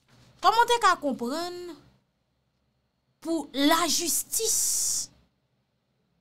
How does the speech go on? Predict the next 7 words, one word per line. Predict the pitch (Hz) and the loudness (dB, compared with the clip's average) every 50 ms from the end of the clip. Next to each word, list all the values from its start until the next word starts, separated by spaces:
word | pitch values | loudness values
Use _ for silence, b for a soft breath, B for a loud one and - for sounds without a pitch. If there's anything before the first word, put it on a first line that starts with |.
| - 262 | -8 -4
hein? | 349 453 480 - - _ - | -4 -4 -4 -8 -14 _ -6
La | 285 330 381 392 359 | -2 2 2 2 2
justice | 302 - - 370 339 - - - - 415 403 - - - - | 2 0 -2 -2 -2 -2 -4 -4 -4 -4 -2 -2 -4 -6 -6
complotée | - - 381 349 302 320 330 320 320 302 285 294 - - 370 381 - _ _ _ _ _ | -6 -6 -6 -6 -6 -6 -4 0 0 0 0 0 -4 -12 -12 -12 -14 _ _ _ _ _
contre | - 370 330 - - | -4 -2 -2 -4 -6
propre | - - - 370 359 330 - - - | -10 -2 4 4 4 4 2 -4 -2
pays, | 349 330 330 330 339 | 0 0 0 0 0